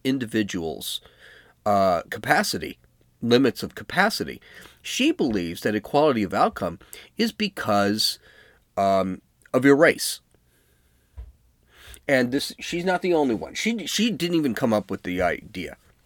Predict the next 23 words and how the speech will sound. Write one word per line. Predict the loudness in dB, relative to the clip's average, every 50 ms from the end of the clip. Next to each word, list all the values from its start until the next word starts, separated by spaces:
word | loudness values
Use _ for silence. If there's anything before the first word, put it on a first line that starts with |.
| _ 0
Uh, | 2 2 2 4
Ibram | 4 4 4 4 2 2 2 -2
Kendi | -4 -2 -2 0 0 -2 -6 -10 -12 -16 _ _ _ -20 _ _ _ _ _ _ _ _ _ _ _ _ _ 2
actually | 4 4 4 4 0 -2 -2 -2
came | -2 -2 -2 -2 0 -2
up | -4 -4 -6 -10
with | -10 -10
this | -10 -8 -6 -4
idea. | -6 -6 -6 -8 -12 -12 -12 -16 _ _ _ _ _ _ _ _ _ _ -20 -20 _ _ _ _ _ _ 8
But | 8 8 8 8 _ _ _ _ _ _ _ _ _ _ _ _ _ _ _ _ _ _ _ _ _ _ -20 -14 _ -4
the | -2 -2 -2 -2 -4 _ -14
problem | -8 -2 -2 2 2 4 6 6 6 6 4 0 -4 _ _ _ -2
is | 2 4 4 4 2 0 -4 -8 -6 -2
that | 0 0 0 0 _ -6
equality | -6 -6 -6 -2 2 4 4 6 4 2 2
of | 0 0
outcome | 0 -2 -2 -2 0 0 0 0 -2 -2
is | -4 -4 -4 -4 _ -2
also | -2 -2 -2 -2 -2 -2 -2 -2
a | -6 -10 -12 _ -20
communist, | -18 -16 -16 -12 -10 -6 -6 -4 -2 -2 -2 -2 0 -2 -2 -2 -4 -6 -6
Marxist | -6 -2 0 4 4 4 4 4 0 -4 -4 -2 -2 -2 -4 -6 -10 -14 -20 _ _ _ _ _ _ _ -20 -10 -2
philosophy. | 2 2 4 4 4 2 2 -2 -6 -8 -8 -10 -16 -16